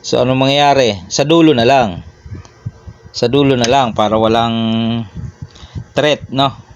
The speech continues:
Sa dulo niya lang ilalagay. O, pag sa dulo niya inilagay, dito ka naman, magta-timing ka dito. So, ibig sabihin, bawal na siyang umangat-angat, no? Kasi gaganon lang yan, eh. Bawal na siyang umangat.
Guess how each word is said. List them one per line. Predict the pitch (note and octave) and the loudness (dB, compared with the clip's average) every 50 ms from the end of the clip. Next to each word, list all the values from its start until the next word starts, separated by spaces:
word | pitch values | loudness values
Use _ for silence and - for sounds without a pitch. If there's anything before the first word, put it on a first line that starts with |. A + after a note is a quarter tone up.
| - - - A2+ - | -18 -12 -12 -12 -10
Sa | - - A2+ | -6 -6 -2
dulo | A2+ B2 A#2+ A#2+ B2+ | 0 2 2 2 0
niya | B2 B2 B2 | 0 0 0
lang | B2 B2 A#2 | 0 0 0
ilalagay. | A2+ A2 A2 G#2+ G2+ G#2 G2+ A#2+ A#2 G#2 G2 F#2 F#2 - - - - - - - - - - - - - - - - - _ _ - - - | 0 -2 -2 0 0 0 0 0 0 -2 -4 -6 -10 -12 -16 -20 -20 -20 -20 -18 -18 -18 -18 -20 -20 -20 -20 -20 -20 -20 _ _ -20 -18 -16
O, | - - - - | -16 -14 -10 -4
pag | - B2 B2 C3 | -4 -4 -2 0
sa | - E3+ | -2 0
dulo | F3+ G#3+ A3+ A#3 A#3 | 2 2 4 4 4
niya | A#3 A3 A3+ G#3+ | 4 4 4 4
inilagay, | G3+ G#3 G#3 G#3 F#3+ D#3+ B2+ A#2 A#2 A#2 A#2+ B2 C3+ C#3+ C#3+ C#3+ C#3 C#3+ C3+ - - | 4 4 4 4 2 2 2 2 2 2 2 2 0 -2 -4 -8 -10 -12 -12 -8 -4
dito | B2 C#3+ E3 - B2+ | -2 -2 0 0 0
ka | G2+ A2+ | 0 0
naman, | A2+ A#2 B2 C3+ C3+ B2+ A2 G#2 | 0 2 2 2 2 2 0 -2
magta-timing | G2+ F#2+ - G#2+ G#2 - A#2 A#2 A2+ A#2+ A#2 | -4 -2 -2 -2 -2 0 -2 -2 0 -2 -2
ka | A2 A#2 A2 | -2 -2 -2
dito. | G2+ G2+ G2 - - A#2 G#2 F#2 F2+ - - - - - - - - - - - - - - - | -2 -4 -4 -2 -2 -2 -2 -2 -6 -12 -18 -20 -20 -18 -16 -12 -12 -12 -12 -12 -20 -20 -16 -10
So, | - - | -4 -2
ibig | B2+ C#3+ D3 D#3+ D#3+ | -2 0 0 0 0
sabihin, | - G#3+ G3 G#3 G#3 F#3+ F3+ E3+ D#3 | 0 0 2 2 2 2 2 0 2
bawal | D#3 D3+ D3+ D#3 E3 | 2 2 4 4 2
na | D#3+ D#3+ | 2 2
siyang | D#3 E3 D#3 D3+ | 0 -2 -2 -2
umangat-angat, | D#3 C#3+ C#3+ D3 D3+ D3+ D3 - - - C3+ C#3 D3+ D3+ D3+ - - - - - - | -2 0 0 2 2 0 -2 -2 -4 -4 -2 0 0 -2 -2 -6 -12 -20 -20 -14 -8
no? | D#3 C#3+ D3+ D3 B2+ - _ _ _ _ _ - - - - - _ - - - - | -2 -2 0 -2 -2 -6 _ _ _ _ _ -20 -20 -20 -20 -20 _ -20 -20 -16 -8
Kasi | - A#2+ A#2+ - D#3 | -6 -4 -2 0 0
gaganon | C3 B2+ B2 A#2+ A#2+ C3 C3 C3+ C3+ C3 | 0 0 0 0 0 0 0 0 2 2
lang | C3 C3 C3 C#3 | 2 0 0 0
yan, | C#3+ C#3 B2+ | -2 0 -2
eh. | A#2 G#2+ G2+ F2 - - - - - - - - - _ _ - - - - - - - - - - | -2 -2 -4 -8 -12 -16 -16 -18 -20 -20 -20 -20 -20 _ _ -20 -20 -20 -20 -20 -20 -20 -20 -10 -4
Bawal | G#2+ A2 A#2+ A#2+ A#2+ B2 B2+ | -2 0 2 2 2 2 2
na | B2+ B2 | 0 -2
siyang | - C#3 B2+ - C3+ | -2 -2 -4 -4 -2
umangat. | B2+ B2+ B2 B2+ C3 B2+ - | 0 0 0 2 0 -2 -2